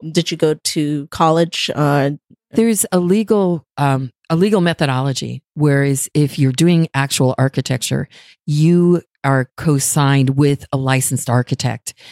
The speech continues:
Speaker 1: and you provide their insurance, which is what we did. So whenever we had the, there's things that are called stamps. So whenever a document had to be stamped by a licensed architect, then that person had to co-sign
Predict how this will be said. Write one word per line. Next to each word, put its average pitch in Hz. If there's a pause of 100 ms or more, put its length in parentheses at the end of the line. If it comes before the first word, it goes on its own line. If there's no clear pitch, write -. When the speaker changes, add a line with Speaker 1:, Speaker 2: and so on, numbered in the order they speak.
(140)
Speaker 1:
and 165
you 156
provide 143
their 131
insurance, 123
which 151
is 139
what 139
we 123
did. 117 (420)
So -
whenever 151
we 147
had 151 (400)
the, 135 (460)
there's 147
things 165
that 143
are 135
called 127
stamps. 131
So -
whenever 143 (300)
a 135
document 139
had 135
to -
be 127
stamped 135
by 135
a 127
licensed 127
architect, 156 (340)
then 143
that 143
person 139
had 135
to 135
co-sign 127